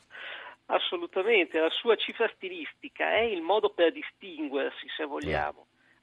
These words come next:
Speaker 1: A fronte di un candidato, di un, di un avversario nelle presidenziali, sempre molto preciso, sempre molto puntuale, di fronte a un'amministrazione uscente che dell'uso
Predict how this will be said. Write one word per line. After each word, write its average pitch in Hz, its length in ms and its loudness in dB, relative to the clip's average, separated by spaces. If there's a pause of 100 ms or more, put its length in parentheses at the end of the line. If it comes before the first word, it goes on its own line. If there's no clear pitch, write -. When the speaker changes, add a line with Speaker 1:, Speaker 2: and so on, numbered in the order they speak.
Speaker 1:
A 151 60 8
fronte 202 540 6
di 143 140 -2
un 165 220 -4
candidato, 143 760 4
di 131 80 -10
un, 131 180 -12
di 127 80 -14
un 135 80 -4
avversario 143 760 0
nelle 143 160 -4
presidenziali, 147 920 2 (440)
sempre 185 360 2
molto 156 320 -4
preciso, 160 500 -6
sempre 156 300 -6
molto 156 420 -6
puntuale, 156 800 4 (400)
di 170 140 -10
fronte 196 560 6
a 170 140 10
un'amministrazione 170 920 0
uscente 175 560 -2
che 156 100 -2
dell'uso 156 800 -4